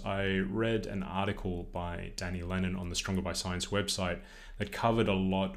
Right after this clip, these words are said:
of the findings that have come out in the last decade or so around meal timing.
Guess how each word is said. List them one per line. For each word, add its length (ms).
of 400
the 320
findings 880
that 220
have 200
come 220
out 160
in 60
the 80
last 260
decade 380
or 60
so 220
around 300
meal 160
timing. 480